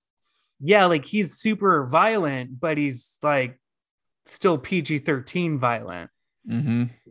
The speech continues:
Speaker 1: You know, would love to have seen, like, just full on Carnage. Well,
Speaker 2: W-,
Speaker 1: literal
Speaker 2: would it, would an
Speaker 1: literal
Speaker 2: R
Speaker 1: Carnage.
Speaker 2: had made ninety million still? That's the question.
Speaker 1: I don't know. How much did Deadpool make?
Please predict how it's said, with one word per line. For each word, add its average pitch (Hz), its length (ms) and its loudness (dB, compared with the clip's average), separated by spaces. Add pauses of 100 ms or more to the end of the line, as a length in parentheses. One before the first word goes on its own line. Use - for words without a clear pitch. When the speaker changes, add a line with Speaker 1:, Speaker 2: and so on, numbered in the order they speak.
(360)
Speaker 1:
You 139 200 0
know, 131 480 2
would 143 220 4
love 156 440 4
to 185 140 -2
have 143 120 -2
seen, 156 540 0
like, 139 200 -4
just - 220 -16
full 165 260 2
on 143 180 2
Carnage. 143 480 -4 (100)
Well, 139 300 -6
Speaker 2:
W-, 113 220 -6
Speaker 1:
literal 170 240 6
Speaker 2:
would 202 100 10
it, 208 80 4 (160)
would 143 320 2
an 185 80 2
Speaker 1:
literal - 100 -2
Speaker 2:
R 160 160 8 (100)
Speaker 1:
Carnage. 151 100 0
Speaker 2:
had 135 160 0
made 135 240 0
ninety 127 260 -2
million 117 400 -6
still? 107 540 -10 (720)
That's 123 220 -4
the - 100 -16
question. 113 560 -10 (320)
Speaker 1:
I 165 60 -6
don't 180 120 2
know. 151 120 2
How 170 120 -2
much 202 180 -2
did 143 140 -8
Deadpool 123 500 -6
make? - 300 -16